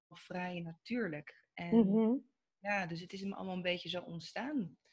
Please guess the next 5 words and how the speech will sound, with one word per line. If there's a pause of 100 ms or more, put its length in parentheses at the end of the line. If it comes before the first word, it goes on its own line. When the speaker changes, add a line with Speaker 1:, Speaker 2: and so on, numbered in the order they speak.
Speaker 2:
Ja,
mooi. (280)
Super. (200)
Speaker 1:
Ja.
Speaker 2:
Ja.